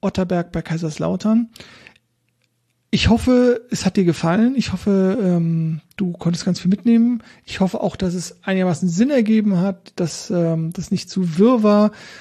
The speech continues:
äh, und, äh, ich mich einigermaßen auch an mein Skript gehalten hatte, was, glaub ich, ganz gut strukturiert war. Aber lass es mich gerne wissen. Ähm, und wenn du Fragen hast, schreib die natürlich auch gerne in die Kommentare. Ähm, oder schreib auch vielleicht gerne mal rein. Hast du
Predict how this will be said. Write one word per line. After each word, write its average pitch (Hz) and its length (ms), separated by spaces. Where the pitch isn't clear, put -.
äh, 180 260
und, 170 400
äh, 175 200
ich - 220
mich 226 200
einigermaßen 180 460
auch 175 60
an 156 80
mein 170 100
Skript - 260
gehalten 180 260
hatte, 170 240
was, 160 180
glaub 180 140
ich, 175 80
ganz 175 160
gut 190 160
strukturiert 180 500
war. 180 160
Aber 190 340
lass 220 220
es 247 120
mich 226 200
gerne 190 260
wissen. 269 400
Ähm, 208 420
und 185 160
wenn 196 120
du 190 40
Fragen 202 320
hast, 190 140
schreib 190 220
die 196 100
natürlich - 240
auch 202 120
gerne 185 220
in 196 200
die 185 120
Kommentare. 175 880
Ähm, 185 420
oder 180 220
schreib 208 240
auch 214 100
vielleicht 180 200
gerne 190 120
mal 180 60
rein. 185 180
Hast - 180
du 294 200